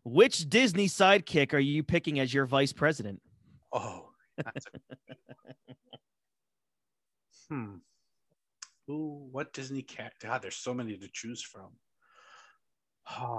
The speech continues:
Speaker 2: I wanna go out on, like, a really limb here, and I'm gonna say Rex from Toy Story.
Speaker 1: Look at
Speaker 2: I feel
Speaker 1: you.
Speaker 2: like
Speaker 1: That's a
Speaker 2: it would,
Speaker 1: good one.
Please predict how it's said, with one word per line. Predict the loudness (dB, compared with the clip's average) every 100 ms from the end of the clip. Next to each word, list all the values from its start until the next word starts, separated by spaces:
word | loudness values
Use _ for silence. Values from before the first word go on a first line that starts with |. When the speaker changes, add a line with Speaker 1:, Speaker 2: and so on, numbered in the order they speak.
| -10 -14 _ _ _ _ _ _ _ _ _ _ -20 _ _ _ _ _ _ _ -6
Speaker 2:
I | 0
wanna | 2 2
go | 2 2
out | 2
on, | -2 -8 -10
like, | -10 -8
a | -6
really | -4 -4 -6
limb | -6 -4 -4
here, | -6 -10 -10 -12 -18 _ -6
and | -4
I'm | 0
gonna | 0
say | 0 0 0
Rex | -2 0 2 0 -4 -8 -8 -12
from | -12 -10
Toy | -8 -8
Story. | -8 -10 -14 -16 _ _ _ _ -14 -4
Speaker 1:
Look | -2 0
at | 0
Speaker 2:
I |
feel | 2 2
Speaker 1:
you. | 4
Speaker 2:
like |
Speaker 1:
That's | 4 2
a | -2
Speaker 2:
it | 0
would, |
Speaker 1:
good | 6 6 6
one. | 2